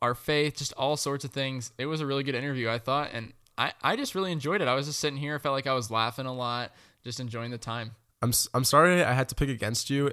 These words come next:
Speaker 2: in the draft, but, you know, he was the guest, and he had some really compelling arguments about mentorship,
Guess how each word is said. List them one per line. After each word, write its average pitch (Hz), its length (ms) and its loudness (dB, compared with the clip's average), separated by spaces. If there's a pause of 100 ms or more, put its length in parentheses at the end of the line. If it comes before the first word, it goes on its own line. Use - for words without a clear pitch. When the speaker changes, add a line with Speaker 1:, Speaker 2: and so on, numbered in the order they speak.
Speaker 2:
in 117 160 0
the 110 80 0
draft, 107 580 0
but, 113 340 0 (400)
you - 80 -4
know, 120 180 2
he 147 180 -2
was 151 260 2
the 143 80 -2
guest, 127 360 2
and 147 240 2
he 147 180 -4
had 143 120 0
some 131 160 0
really 135 140 2
compelling 127 400 0
arguments 120 400 -2
about 107 240 -2
mentorship, 127 760 0